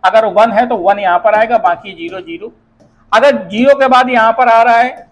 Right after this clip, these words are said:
तो ये सारा मिली में काउंट होता है। किस में count होता है? मिली एम्पियर में count होता है, मतलब एम्पियर से भी नीचे का हिस्सा।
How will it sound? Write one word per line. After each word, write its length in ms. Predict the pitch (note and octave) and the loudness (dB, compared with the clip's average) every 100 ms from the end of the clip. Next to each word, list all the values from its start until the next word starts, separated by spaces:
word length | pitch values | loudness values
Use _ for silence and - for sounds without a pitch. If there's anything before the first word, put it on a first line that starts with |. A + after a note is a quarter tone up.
| _ | _
तो 60 | A#3+ | -4
ये 160 | D#4 | -2
सारा 280 | B3 A#3+ B3+ B3+ | -2 0 2 2
मिली 300 | A#3 A#3+ C#4 | 2 2 0
में 140 | B3 | 0
काउंट 280 | A3+ G3+ F#3+ | -2 -4 -8
होता 200 | D3+ - | -8 -8
है। 160 | - _ _ _ _ _ _ _ _ _ _ _ _ - | -8 _ _ _ _ _ _ _ _ _ _ _ _ -14
किस 120 | F3+ | -8
में 100 | G#3 | -4
count 220 | A3 B3 A#3 | -2 -2 -2
होता 160 | A#3 | 0
है? 360 | C4 - - - _ F#3 | 0 -2 -12 -20 _ -4
मिली 280 | G#3+ B3 C#4 | -2 0 0
एम्पियर 380 | B3 A#3+ A#3+ | 0 0 0
में 100 | A3+ A3+ | 0 0
count 200 | G#3+ F#3+ | 0 -2
होता 160 | F#3 | 0
है, 60 | G3+ | 0
मतलब 200 | A#3+ C#4+ | 2 2
एम्पियर 500 | G#3+ A#3 B3 C4 C#4+ | 2 -2 0 2 4
से 160 | C#4 B3+ | 4 2
भी 120 | B3+ | 4
नीचे 300 | A#3+ A3+ A#3+ | 2 2 0
का 80 | A3+ | 0
हिस्सा। 300 | E3 - | -2 -2